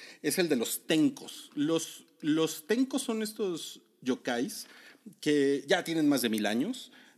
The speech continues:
Eh, después de mil años, o sea, ellos ya no necesitan alimentarse de la,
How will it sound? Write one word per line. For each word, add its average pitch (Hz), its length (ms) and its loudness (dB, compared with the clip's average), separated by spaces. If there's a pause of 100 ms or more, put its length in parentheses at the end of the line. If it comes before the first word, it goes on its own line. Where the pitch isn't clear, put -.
(160)
Eh, 131 1040 0 (380)
después 160 420 6
de 202 80 8
mil 185 160 6
años, 160 480 6
o 123 80 -8
sea, - 140 -2
ellos 170 360 4 (120)
ya 147 140 8
no 156 80 4
necesitan 131 640 -2
alimentarse 113 1120 -4
de 110 460 -12
la, 101 480 -10